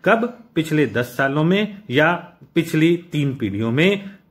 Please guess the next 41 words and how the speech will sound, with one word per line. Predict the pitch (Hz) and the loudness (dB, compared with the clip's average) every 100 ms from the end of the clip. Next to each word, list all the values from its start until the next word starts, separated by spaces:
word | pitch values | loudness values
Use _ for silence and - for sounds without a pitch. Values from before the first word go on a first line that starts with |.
| - | -2
तो | 170 175 - | 0 0 -2
अगर | 147 220 202 | 0 0 0
हम | 151 160 147 | 0 0 -2
ऐसा | 135 131 | -2 -2
देखते | 110 107 107 135 | -2 -4 -4 -2
हैं | 131 165 160 - _ | 0 0 -2 -10 _
तो | 127 | -4
हम | 120 143 160 156 | -2 0 0 0
उसे | 135 - 135 135 135 - - | -4 2 4 4 0 -20 -8
वल्नरेबल | 120 135 135 131 131 | -2 0 0 -2 -4
की | 123 | -4
श्रेणी | 120 110 104 | -6 -6 -4
में | 104 127 226 - - - | 0 0 0 -4 -14 -4
रख | 131 - | -4 -4
सकते | 104 - 139 | -12 -16 -20
हैं। | - - _ _ - - _ - | -20 -20 _ _ -20 -20 _ 0
दूसरा | 135 196 233 | 2 4 4
क्राइटेरिया | 220 190 180 175 196 147 | 2 2 2 2 0 0
या | 143 | 0
मापदंड | 127 127 123 151 165 | 0 -4 0 -2 0
क्या | 156 | -2
है | 147 156 | -2 -4
पॉपुलेशन | 131 139 143 156 151 | -6 -4 -2 -2 -4
के | 165 | -6
आकार | 110 107 123 | -8 -4 -2
से | 120 143 | -2 -2
संबंधित? | 143 147 160 208 226 - - - | -2 0 2 2 0 -8 -20 -4
उसमें | 196 190 233 | -2 2 2
हम | 226 | 4
देखते | 180 156 156 | 2 0 0
हैं | 143 190 214 - _ - | -2 -2 -6 -16 _ -4
कि | 214 226 - - | 0 0 -4 -16
समष्टि | - 180 175 190 233 233 | -6 0 0 0 -2 0
का | 226 | 0
आकार | 220 - 147 156 151 107 - - _ _ | -2 -2 -4 0 0 0 -6 -18 _ _
तीस | 208 233 - | 0 0 0
प्रतिशत | 175 160 - 190 120 | -4 -2 -2 -4 -2
या | 143 165 | 0 0
इससे | 185 185 226 | 0 0 2
भी | 180 185 | 2 0
ज्यादा | 127 107 123 190 | 0 -2 -2 -4